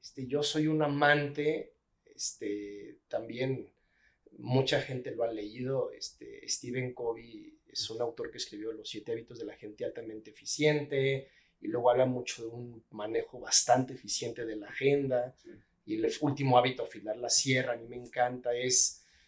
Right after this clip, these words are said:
Speaker 1: eh, manejar una buena agenda es clave, en una agenda todo le cabe, nada más que hay que saber priorizar lo importante de lo urgente y quitar lo no importante y lo urgente.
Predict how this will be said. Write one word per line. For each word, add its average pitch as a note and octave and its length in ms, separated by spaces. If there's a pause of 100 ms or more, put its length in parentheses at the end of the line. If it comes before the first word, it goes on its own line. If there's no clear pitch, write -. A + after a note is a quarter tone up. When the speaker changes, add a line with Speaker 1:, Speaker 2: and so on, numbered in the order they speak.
(480)
Speaker 1:
eh, C#3 540 (560)
manejar C3+ 420
una F#3 160
buena D3+ 260
agenda C#3+ 360
es - 160
clave, G2+ 440
en A2+ 80
una D3+ 140
agenda D3+ 320
todo C#3 360
le B2 160
cabe, - 380 (180)
nada B2 180
más C3 180
que C3 80
hay B2+ 60
que A#2+ 100
saber - 280
priorizar - 640 (180)
lo G#2+ 100
importante A#2 640
de B2 140
lo G#2+ 100
urgente C3+ 580
y D#3 240
quitar - 340
lo A#2+ 100
no A#2 100
importante A2 560
y G#2 40
lo G2+ 120
urgente. G2 540